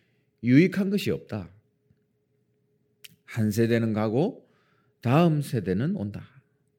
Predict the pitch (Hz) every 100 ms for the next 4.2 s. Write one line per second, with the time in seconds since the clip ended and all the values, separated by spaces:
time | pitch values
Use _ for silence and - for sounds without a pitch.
0 | _ 107 131 170 165 151 135 123 127 127
1 | 135 127 208 233 175 151 117 87 76 -
2 | _ _ _ _ _ _ _ _ _ _
3 | _ _ 123 120 110 104 110 107 123 107
4 | 110 208